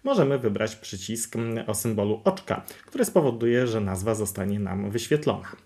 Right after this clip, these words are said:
Kiedy już ją wpisaliśmy, możemy przejść do strony, wybierając przycisk Go.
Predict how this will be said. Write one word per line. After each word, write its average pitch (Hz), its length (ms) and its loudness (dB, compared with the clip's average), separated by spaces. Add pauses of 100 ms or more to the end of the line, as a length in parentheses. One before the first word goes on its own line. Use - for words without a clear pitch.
(140)
Kiedy 185 220 10
już 180 220 10
ją 156 120 4
wpisaliśmy, 226 600 2
możemy 160 400 4
przejść 147 420 -2
do 107 180 -2
strony, 170 460 4
wybierając 135 640 2
przycisk 113 500 -4
Go. 120 340 6